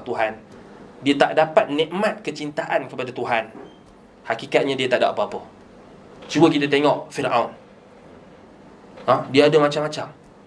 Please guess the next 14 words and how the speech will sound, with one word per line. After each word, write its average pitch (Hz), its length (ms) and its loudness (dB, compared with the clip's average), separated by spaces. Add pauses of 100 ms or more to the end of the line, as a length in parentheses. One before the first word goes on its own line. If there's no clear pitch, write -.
(800)
Ha? 120 40 -10 (440)
Cuba 151 220 6
kita 147 180 6
tengok 143 300 4
Haman. 139 400 2 (340)
Cuba 151 240 4
kita 156 160 4
tengok 170 220 2
dalam 143 260 2
Al-Quran, 135 560 0
kaum 143 300 0
Ad. 147 260 0 (1000)
Teknologi 147 580 -2
mereka. 120 320 -8